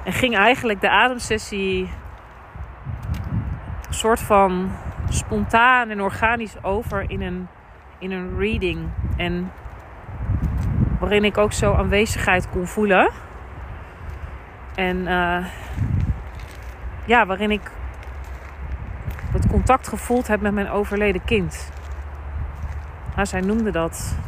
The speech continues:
"Er is, er is iemand bij jou." Ja, en ik word er nog een beetje stil van.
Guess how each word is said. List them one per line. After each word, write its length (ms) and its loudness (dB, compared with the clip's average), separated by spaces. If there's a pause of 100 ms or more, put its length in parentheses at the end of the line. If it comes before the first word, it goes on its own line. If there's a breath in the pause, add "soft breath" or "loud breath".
"Er 80 0
is, 360 -4
er 120 0
is 160 -4
iemand 400 -2
bij 180 6
jou." 240 0 (4000)
Ja, 220 6
en 80 -2
ik 120 -4
word 180 2
er 60 4
nog 120 2
een 60 0
beetje 220 0
stil 360 2
van. 420 -2